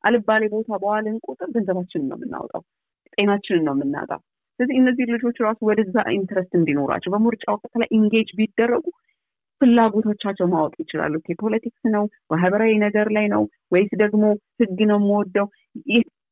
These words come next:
ኤክስፖዥን ይኖራቸው፣ ሪሌሽን። ያ ማለት ሪሌሽኑ በኖራቸው ቁጥር ማህበረሰባቸውን ኢንትረስት ለነዚህ የሚመረጡ አካላት even if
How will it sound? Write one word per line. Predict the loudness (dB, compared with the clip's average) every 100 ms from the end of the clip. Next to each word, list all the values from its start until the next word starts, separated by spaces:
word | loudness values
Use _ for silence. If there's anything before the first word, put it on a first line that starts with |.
| _ -4
ኤክስፖዥን | -4 -2 2 2 4 2
ይኖራቸው፣ | 2 0 -2 -2 0
ሪሌሽን። | 2 2 2 0
ያ | 0 2
ማለት | 0 -2 -4 -4
ሪሌሽኑ | -2 0 0 0 0
በኖራቸው | 0 0 0 -2 -4 -4
ቁጥር | -4 0
ማህበረሰባቸውን | 0 2 0 -2 -4 -6 -4 -4 -4 -8 _ _ _ 4
ኢንትረስት | 4 4 0 0 2
ለነዚህ | 4 4 2 0 0 0
የሚመረጡ | 0 0 0 0 2 0 0
አካላት | -2 -2 0 0 -2 _ 0
even | 2 4
if | 2